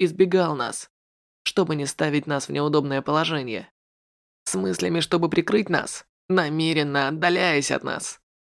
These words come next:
Сэнпай рассердилась на Сэичи. Канадзуки-сэнпай была суперстрашной. А я дрожу от этих воспоминаний. В любом случае, потому что он постоянно думал о нас и избегал нас.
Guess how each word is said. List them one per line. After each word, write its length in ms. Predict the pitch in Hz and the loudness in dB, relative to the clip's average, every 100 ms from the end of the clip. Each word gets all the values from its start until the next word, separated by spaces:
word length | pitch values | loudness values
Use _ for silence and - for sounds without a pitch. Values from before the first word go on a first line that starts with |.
| _ _ | _ _
Сэнпай 560 | - 165 151 143 160 156 | -6 -4 -4 -2 0 0
рассердилась 720 | 147 - 165 151 165 143 131 | 0 0 -2 2 2 2 -2
на 100 | 139 | -4
Сэичи. 720 | 139 - 151 131 131 - - _ _ _ _ _ _ _ | -2 0 0 0 -2 -4 -8 _ _ _ _ _ _ _
Канадзуки-сэнпай 1000 | 214 208 202 214 202 151 180 180 202 185 | -2 0 0 0 0 -2 -2 -2 0 0
была 320 | 175 185 185 170 | 4 4 4 2
суперстрашной. 1080 | - 214 180 147 - 208 165 143 117 98 _ _ _ _ _ _ _ - | 0 0 0 -2 0 0 0 -4 -8 -12 _ _ _ _ _ _ _ -2
А 120 | 147 | 0
я 260 | 147 151 | 2 2
дрожу 500 | 151 165 156 170 185 | 2 0 0 0 4
от 140 | 170 139 | 4 4
этих 260 | 139 135 | 0 -2
воспоминаний. 840 | 151 147 170 175 185 165 143 127 - _ _ _ _ _ _ _ | -2 -2 0 0 0 0 -2 -6 -12 _ _ _ _ _ _ _
В 100 | 151 | 0
любом 360 | 139 139 151 160 | 2 4 2 0
случае, 440 | - 170 165 151 | 2 2 4 0
потому 320 | - 156 175 180 | 0 -2 -2 -2
что 180 | - | -2
он 100 | 185 | -2
постоянно 640 | 175 180 185 185 190 180 160 | -2 -2 0 0 0 2 2
думал 340 | 160 185 175 | 4 4 2
о 60 | 156 | 2
нас 260 | 170 165 - | 0 -2 0
и 160 | 170 | 2
избегал 480 | 160 156 175 180 190 | 2 2 2 2 0
нас. 340 | 165 123 - | -2 -4 -8